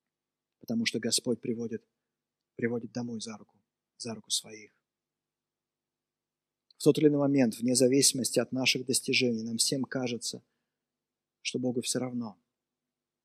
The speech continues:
Нам всем кажется, что Богу нет для нас, на-, до нас никакого дела.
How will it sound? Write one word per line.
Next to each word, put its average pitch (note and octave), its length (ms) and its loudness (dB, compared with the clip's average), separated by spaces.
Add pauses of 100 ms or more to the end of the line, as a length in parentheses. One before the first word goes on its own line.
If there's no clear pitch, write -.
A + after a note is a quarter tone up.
(460)
Нам B2 120 -6
всем B2 200 2
кажется, A#2 320 -2
что - 180 0
Богу A2+ 240 -4
нет A2+ 200 -2
для A2 160 -6
нас, G#2+ 260 -8
на-, A2 280 -8
до A2+ 160 -4
нас A2+ 200 -2
никакого G#2+ 400 -8
дела. G#2 320 -16